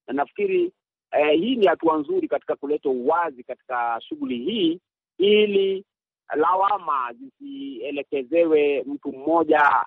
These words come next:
au tume ya uchaguzi. Kwa hiyo ni hatua nzuri, lakini tutasubiri kuona jinsi ambavyo uwazi huo utakavyojitokeza, kwa sababu katika mkao na wanahabari,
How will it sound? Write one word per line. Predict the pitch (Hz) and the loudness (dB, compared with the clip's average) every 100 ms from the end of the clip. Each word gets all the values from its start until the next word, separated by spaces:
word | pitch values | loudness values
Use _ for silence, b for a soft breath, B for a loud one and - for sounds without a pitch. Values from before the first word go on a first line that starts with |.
| - | -2
au | 139 147 131 - | -2 -2 -4 -8
tume | 143 135 127 120 117 - | -8 -6 -6 -6 -8 -8
ya | 123 117 | -2 -2
uchaguzi. | 104 - 110 95 101 95 | -4 -4 -6 -4 -8 -2
Kwa | 156 | 0
hiyo | 175 170 | 2 2
ni | 170 | 2
hatua | 180 262 | 0 0
nzuri, | 202 147 160 117 - _ _ _ _ | -2 -2 -4 -4 -12 _ _ _ _
lakini | 131 208 | -2 -2
tutasubiri | 190 180 170 170 208 | 0 -4 -2 -6 -6
kuona | - 165 180 175 | -2 0 0 -2
jinsi | 151 170 165 | -6 -10 -6
ambavyo | 147 143 156 131 143 139 139 _ _ _ _ - | -4 -2 -4 -4 -8 -8 -10 _ _ _ _ -4
uwazi | 139 147 - | -2 -2 -6
huo | 131 185 185 175 - - | -12 -4 -2 0 -4 -8
utakavyojitokeza, | 135 139 127 127 _ - 139 117 127 131 120 127 139 - 202 226 143 107 90 _ _ _ | -6 -2 -2 -6 _ -6 -6 -6 -8 -8 -10 -12 -12 -8 -4 -4 -6 -10 -14 _ _ _
kwa | 143 | -4
sababu | 135 170 185 185 180 | -2 0 0 0 -2
katika | - 143 _ 147 139 139 135 135 131 120 82 | -4 -10 _ 0 2 2 2 2 0 -2 -6
mkao | 135 - 170 165 160 | -12 -8 -2 -2 -2
na | 151 131 | -8 -10
wanahabari, | 127 127 123 127 165 165 139 135 | -10 -10 -10 -6 -6 -6 -10 -14